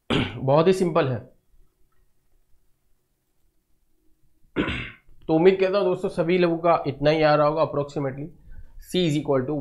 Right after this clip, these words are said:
one hundred and eighty-nine M M। अब कहानी दोस्तों पूरी हो चुकी है, मैं backward जा रहा हूं भाई। सी सबका आ गया है, Last स्टेप आपको सभी को दिख रहा होगा। यहाँ पे जितना possible जूम हो सकता है मैंने कर दिया है भाई, सभी लोग note down कर लो,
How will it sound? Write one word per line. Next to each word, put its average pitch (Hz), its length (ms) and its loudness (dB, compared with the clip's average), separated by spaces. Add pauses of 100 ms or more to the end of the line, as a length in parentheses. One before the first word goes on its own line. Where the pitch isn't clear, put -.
one 135 320 2
hundred 127 340 0
and 123 160 -2
eighty-nine 110 320 -2
M 85 140 -14
M। - 100 -20 (840)
अब 247 340 10
कहानी 202 540 10
दोस्तों 208 420 8
पूरी 196 240 6
हो 202 200 8
चुकी 202 320 0
है, 202 160 6
मैं 202 200 6
backward 165 380 6
जा 175 160 8
रहा 185 120 8
हूं 175 60 8
भाई। 160 160 2
सी 190 220 -8
सबका 190 300 -2
आ 180 100 4
गया 196 180 0
है, 202 160 -2
Last 165 320 2 (100)
स्टेप 170 200 -2
आपको 165 260 0
सभी 156 240 -4
को 160 100 -4
दिख 151 200 -8
रहा 160 120 -2
होगा। 165 180 -2
यहाँ 151 240 -2
पे 160 160 -4
जितना 156 380 -6
possible 147 380 -4
जूम 151 240 -6
हो 143 120 -6
सकता 160 220 -4
है 156 60 0
मैंने 147 200 -2
कर 143 200 -4
दिया 151 200 0
है 147 140 0
भाई, 143 180 -2
सभी 135 240 -6
लोग 139 160 -4
note 131 200 -6
down 143 200 -2
कर 147 140 -6
लो, 160 280 -8